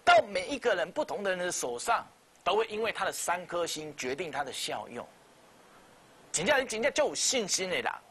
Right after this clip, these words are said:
一百九十二块的联发科你会考入去，因为指标背离乃为操盘手最大警讯。卖讲啥，你放空联发科的人，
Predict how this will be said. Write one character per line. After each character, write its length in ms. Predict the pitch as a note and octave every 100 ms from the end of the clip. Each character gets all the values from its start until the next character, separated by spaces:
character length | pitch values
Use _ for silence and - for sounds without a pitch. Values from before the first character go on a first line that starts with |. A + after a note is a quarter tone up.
| - - - - - - -
一 80 | -
百 240 | - B3+ -
九 100 | A#3+
十 60 |
二 180 | E3 C#3+
块 180 | C3 G3+
的 60 | E3+
联 200 | C3+ D3
发 220 | D3+ D3
科 160 | D3+ C#3+
你 100 | C#3
会 80 |
考 300 | G#2 - B2
入 60 | A2+
去， 80 | - - - - - - - - -
因 120 | C3+
为 60 | C3
指 220 | - B2+
标 200 | B2 F#3+
背 220 | F#3 A#3 B2+
离 220 | A#2+ -
乃 140 | A#2+ B2+
为 140 | C3+
操 240 | - F#3
盘 160 | F3+ F3+
手 100 | C#3+
最 360 | - - F#3 D3
大 140 | -
警 100 | A2+
讯。 160 | D3 F3+
卖 140 | G#3+
讲 120 | A3+
啥， 80 | F#3+
你 80 | G#3
放 160 | - G3
空 120 | G3
联 140 | G3+ G#3+
发 140 | A#3+
科 100 | A#3
的 60 | A3
人， 160 | E3